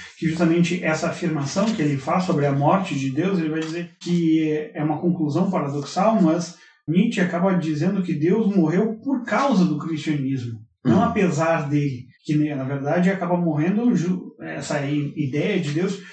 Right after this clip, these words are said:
Speaker 1: justamente no momento em que há uma espécie de secularização do sagrado, que vai ser um gatilho para as filosofias nihilistas do século dezenove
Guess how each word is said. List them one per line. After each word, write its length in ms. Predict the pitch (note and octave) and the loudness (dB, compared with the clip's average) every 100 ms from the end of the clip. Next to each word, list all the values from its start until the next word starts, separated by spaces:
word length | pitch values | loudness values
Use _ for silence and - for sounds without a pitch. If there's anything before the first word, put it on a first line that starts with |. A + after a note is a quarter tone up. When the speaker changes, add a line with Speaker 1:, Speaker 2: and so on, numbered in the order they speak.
| - | -20
Speaker 1:
justamente 400 | - G3 G3+ G3 | -4 0 0 2
no 80 | G#3+ | 2
momento 500 | G3+ F#3 F3 G3+ A3 | 4 4 2 2 0
em 200 | G3 F3+ | 0 0
que 100 | F3+ | 0
há 140 | F3 | -2
uma 160 | G3 G3+ | 0 -2
espécie 320 | F3+ F#3 F3+ | -4 -2 0
de 80 | F3 | 0
secularização 1160 | - A3 - F#3+ F3+ F3+ F3 D3+ - G3 A#3+ G3 | -2 -6 -2 0 4 4 4 0 -2 0 2 2
do 120 | D#3 | 2
sagrado, 560 | D#3 C3+ C3+ C3 B2 - _ _ - | -2 -4 -4 -4 -6 -12 _ _ -6
que 220 | F3+ G3 | 0 2
vai 200 | G#3 A3 | 2 0
ser 220 | F3 F3 | 0 0
um 100 | G3 | 2
gatilho 640 | F#3 F3+ - F3+ F3+ G#3 - | 2 0 0 0 0 0 -4
para 480 | E3 E3+ F#3+ F#3+ - | -4 0 0 0 -6
as 140 | F3 - | -8 -2
filosofias 560 | E3+ D#3 D3+ E3 D#3+ | 0 2 2 0 0
nihilistas 640 | D#3+ D#3+ D3+ D#3 D3+ F#3 | 0 2 2 2 2 0
do 40 | D3+ | 0
século 380 | G3+ - D#3+ D3 | -2 0 2 2
dezenove 640 | D#3+ D3+ C3+ D3 D#3 | 2 2 2 2 2